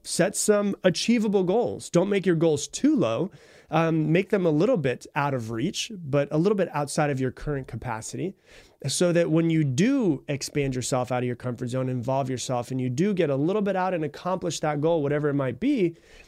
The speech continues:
then you feel good about yourself. That is what eustress is. And eustress can be very beneficial for us.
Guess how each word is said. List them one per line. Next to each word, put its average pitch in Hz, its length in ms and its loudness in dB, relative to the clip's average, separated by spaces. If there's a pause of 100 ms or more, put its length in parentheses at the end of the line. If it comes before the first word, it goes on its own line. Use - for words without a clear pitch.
(120)
then 190 180 4
you 208 80 2
feel 175 220 0
good 165 160 2
about 127 240 -4
yourself. - 360 -10
That 156 320 -2
is 175 140 0
what 165 260 0
eustress 135 680 -2
is. 104 340 -6
And 127 220 -4
eustress 175 480 -2
can 127 140 -4
be 123 120 -2
very 143 380 -2
beneficial 123 580 -4
for - 240 -16
us. - 220 -14